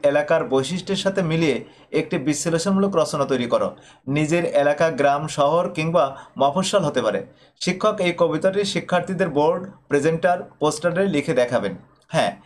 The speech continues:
এই চারটি অপশন রয়েছে। এই চারটি থেকে প্রত্যেকটা দলকে একটি লটারির মাধ্যমে তারা নিজেরাই বেছে নেবে।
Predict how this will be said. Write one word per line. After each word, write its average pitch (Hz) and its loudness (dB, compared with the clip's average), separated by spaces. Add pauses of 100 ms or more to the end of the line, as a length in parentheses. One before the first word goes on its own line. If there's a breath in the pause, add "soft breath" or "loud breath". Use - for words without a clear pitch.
(200 soft breath)
এই 165 2
চারটি 156 0
অপশন 117 -2
রয়েছে। 95 -4 (600)
এই 147 -2
চারটি 156 0
থেকে 185 0 (400 loud breath)
প্রত্যেকটা 190 0
দলকে 160 0 (200)
একটি 160 -2 (320)
লটারির 147 2
মাধ্যমে 160 0
তারা 165 2
নিজেরাই 156 0
বেছে 135 0
নেবে। 113 -4